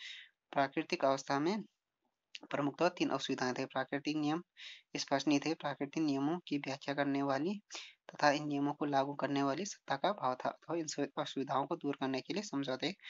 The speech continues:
करने का निश्चय हुआ। इन दोनों में ये था कि प्राकृतिक अवस्था, हॉब्स ने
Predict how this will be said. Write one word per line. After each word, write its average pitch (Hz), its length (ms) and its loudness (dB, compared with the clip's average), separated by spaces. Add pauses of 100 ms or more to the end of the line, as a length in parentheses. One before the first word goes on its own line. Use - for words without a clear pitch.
(280)
करने 139 240 2
का 170 120 2
निश्चय 156 340 2
हुआ। 127 100 0
इन 151 160 2
दोनों 139 220 2
में 143 120 4
ये 143 80 4
था 139 180 -4
कि 175 180 -2
प्राकृतिक 147 440 -2
अवस्था, 139 240 -2
हॉब्स 135 260 2
ने 156 140 2